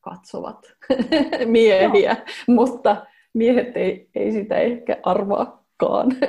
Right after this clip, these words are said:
Speaker 1: <laughs>
Speaker 2: Miehet ei välttämättä tiedä, niin kuin, että mihin se katse kiinnittyy ja mikä on viehättävää. Ja varsinkin jotenkin, tota, niin kuin tässäkin mu-, mulle tuli, siis tää oli mu-, niin kuin sillä tavalla, sä oot onnistunut jotenkin noi kuvat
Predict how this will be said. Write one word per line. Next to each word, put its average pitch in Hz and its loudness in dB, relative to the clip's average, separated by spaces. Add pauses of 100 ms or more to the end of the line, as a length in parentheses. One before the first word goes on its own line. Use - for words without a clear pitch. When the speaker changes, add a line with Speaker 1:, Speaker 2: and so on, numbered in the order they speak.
(120)
Speaker 1:
<laughs> 320 -4
Speaker 2:
Miehet 381 -2
ei 285 0
välttämättä 247 -2
tiedä, 208 -2 (260)
niin 208 0
kuin, 196 -2
että 196 -4
mihin 220 -2 (580)
se 180 -4
katse 196 -4
kiinnittyy 214 -2
ja 185 -6
mikä 214 -4
on 175 -10 (480)
viehättävää. 190 0
Ja 170 0
varsinkin 202 -8
jotenkin, 165 -10
tota, 160 -10 (1000)
niin 175 -16
kuin 170 -16
tässäkin 196 -6
mu-, 190 -10
mulle 190 -10 (300)
tuli, 185 -6
siis 185 -12
tää 190 -6
oli 190 -6
mu-, 196 -8
niin 190 -8
kuin 190 -10
sillä 214 -4
tavalla, 175 -6
sä 185 -10
oot 180 -12
onnistunut 196 -6
jotenkin 185 -10
noi 170 -12 (240)
kuvat 202 -6